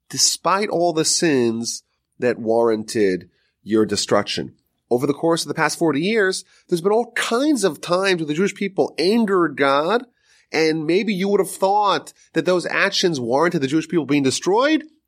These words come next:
but you know what? You're still standing, and therefore that's comfort that you'll still be standing in the future. And Rashi adds a very deep idea. Not only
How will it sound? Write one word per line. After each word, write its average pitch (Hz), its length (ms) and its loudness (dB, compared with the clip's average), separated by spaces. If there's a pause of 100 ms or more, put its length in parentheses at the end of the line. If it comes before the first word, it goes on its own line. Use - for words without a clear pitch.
(220)
but 101 160 -4
you 110 80 2
know 117 120 4
what? 196 320 0 (440)
You're 98 160 -4
still 117 560 0
standing, 139 640 0
and 110 140 -4
therefore 127 440 0
that's 131 240 -2
comfort 151 640 -2 (360)
that 117 100 -4
you'll 123 120 0
still 143 220 -2
be 131 140 0
standing 110 500 0
in 98 140 -4
the 98 80 0
future. - 500 -6 (640)
And 104 140 -2
Rashi 160 400 0
adds 131 480 -2 (400)
a - 40 -20
very 190 180 0
deep 165 240 -4
idea. 113 640 0 (880)
Not 196 280 0
only 139 580 2